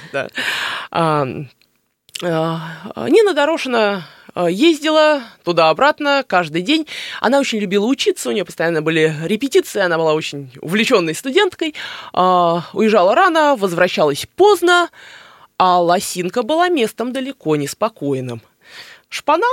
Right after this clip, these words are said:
ну, как и везде, наверное, да, по ночам. А, но, тем не менее,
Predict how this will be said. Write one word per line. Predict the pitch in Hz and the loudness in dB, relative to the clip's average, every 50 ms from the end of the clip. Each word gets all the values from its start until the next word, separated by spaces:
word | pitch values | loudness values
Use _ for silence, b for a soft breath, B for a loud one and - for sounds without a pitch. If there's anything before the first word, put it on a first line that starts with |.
| 523 508 | -2 -6
ну, | 320 339 381 - _ | -8 -10 -10 -10 _
как | - - 156 - - - | -8 -8 -8 -8 -10 -12
и | - 160 | -10 -8
везде, | 147 170 185 349 415 | -8 -4 0 0 0
наверное, | 415 370 330 330 330 311 277 226 | 0 0 0 -2 -2 -2 -4 -6
да, | 190 220 247 277 | -6 -6 -8 -6
по | - 220 | -8 -8
ночам. | 180 170 196 - - - 180 - B B B B B B B B B B B B B - | -6 -6 -6 -8 -10 -14 -14 -18 B B B B B B B B B B B B B -12
А, | - 180 175 175 180 185 180 - _ | -10 -10 -8 -8 -10 -12 -12 -12 _
но, | 403 453 | -8 -6
тем | - - 202 | -6 -4 -4
не | 208 220 | -2 0
менее, | 269 320 302 254 220 214 | 0 0 0 0 0 0